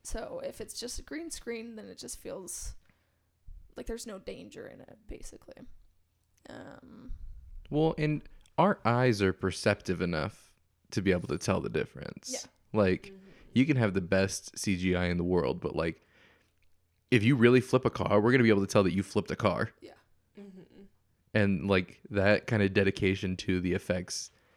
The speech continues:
Speaker 2: just pays off so freaking heavily in this movie.
Speaker 1: Yeah. And, like, like, I love Marvel movies, but they are very heavy-handed with the, the C G I. And,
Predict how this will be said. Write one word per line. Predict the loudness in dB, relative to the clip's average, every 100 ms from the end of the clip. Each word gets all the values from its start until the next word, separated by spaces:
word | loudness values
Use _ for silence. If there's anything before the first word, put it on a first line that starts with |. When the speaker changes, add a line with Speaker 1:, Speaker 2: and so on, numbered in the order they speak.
| _ _ _
Speaker 2:
just | 0 0
pays | 2 2 2
off | 0 -2 -6
so | -6 -8
freaking | -8 -4 -2 -2 -2
heavily | -4 -4 -6 -6
in | -8
this | -10 -10 -10
movie. | -8 -6 -8
Speaker 1:
Yeah. | -10 -20 -20 _ _ _ _ -14
And, | -10
like, | -8 -8 -12 _ _ _
like, | -8 -4
I | -4
love | -2 -4 -4 -16 _ _ _ _ _
Marvel | -10 -8 -8 -10 -14
movies, | -18 -18 -16 -16 -18 _ _ _
but | -12 -8
they | -8
are | -6 -6 -8 -12 -14
very | -14 -12 -10
heavy-handed | -12 -12 -14 -14 -16 -14
with | -12 -8 -8 -8
the, | -12 -12 -14 -16 -18 -20 -20
the | -16
C | -16 -16
G | -14 -12
I. | -12 -14 -16 _ _ _ _ _ -8
And, | -6 -6 -8 -14